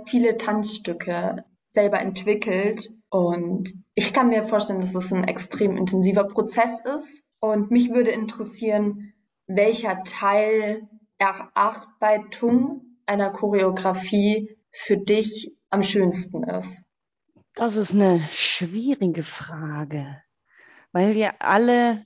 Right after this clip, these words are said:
Speaker 2: Teile des Prozesses, so jeder Schritt in, in dem Weg, so seine eigenen Vor- und Nachteile hat. Ich glaub, das Aufregendste ist, wenn man sich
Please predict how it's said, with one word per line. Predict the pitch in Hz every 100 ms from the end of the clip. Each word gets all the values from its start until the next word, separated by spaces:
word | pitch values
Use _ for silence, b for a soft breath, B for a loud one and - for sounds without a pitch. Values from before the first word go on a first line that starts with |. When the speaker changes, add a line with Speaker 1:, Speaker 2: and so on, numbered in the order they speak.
| _
Speaker 2:
Teile | - 170 190 214 208
des | 202 196 -
Prozesses, | 190 - 196 196 202 - 208 190 -
so | 185 175
jeder | 170 185 196 185
Schritt | 165 - 214 -
in, | 180 185 185 -
in | 185
dem | 180 175
Weg, | 175 190 196 - 175
so | 180
seine | 170 185 180 160
eigenen | 165 190 190 196 190 190 185 - _ _ _ _ _ _
Vor- | - - 208 196
und | 170 156
Nachteile | 165 160 170 - - 143 143 143 135
hat. | 131 - _ _
Ich |
glaub, | 165 175
das | 156 - -
Aufregendste | 180 254 240 - 214 208 196 - 185 175
ist, | 147 -
wenn | 165
man | 156 156
sich | 156 143